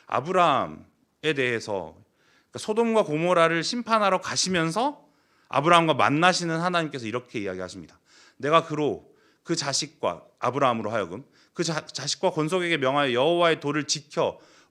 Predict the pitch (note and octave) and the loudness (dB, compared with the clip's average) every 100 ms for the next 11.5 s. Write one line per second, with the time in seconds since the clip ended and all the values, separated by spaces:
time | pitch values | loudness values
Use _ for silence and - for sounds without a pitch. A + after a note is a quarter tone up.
0 | - E3+ F#3 F#3+ F#3+ F#3 D#3+ F3 F3+ G3 | 0 2 4 6 6 4 -2 -2 0 0
1 | G3 C4+ C4+ A3+ G3+ F#3 E3 D3 C#3+ - | 0 4 4 6 4 4 -2 -4 -6 -8
2 | A#3 - G#3 B2+ G#2 F2+ D2+ _ _ _ | -8 0 2 2 -2 -4 -10 _ _ _
3 | _ _ _ - D#3 F3 E3 D3+ D3 C3+ | _ _ _ -6 -2 0 2 4 4 4
4 | D3 E3 D3 E3+ C#4+ - _ _ _ _ | 2 4 4 4 0 -2 _ _ _ _
5 | _ A#2+ C#3 E3 D#3 D3+ C#3 C3+ B2 A2+ | _ -2 2 4 4 4 0 0 2 0
6 | C3 B2 E3+ - A2 A2 A2+ C#3 F3+ _ | 0 -2 -6 -8 -10 -10 -6 -6 -8 _
7 | _ _ _ _ - B2+ F2+ D#2 - _ | _ _ _ _ -14 -12 -12 -16 -20 _
8 | _ _ _ _ - F#3+ B3 B3+ A#3+ G#3+ | _ _ _ _ -8 -4 0 0 -2 -2
9 | G#3+ G#3 D3 C3 - A3 G3+ G3 F3+ D#3+ | 0 0 -2 -4 -2 0 0 -2 -2 -2
10 | D#3+ F#3 G3+ - F3 G#3+ A#3+ A#3 G#3+ F3+ | -2 0 0 -2 4 8 8 6 4 4
11 | C#3+ C#3+ F3 A2+ F2 | 2 2 -2 -2 -6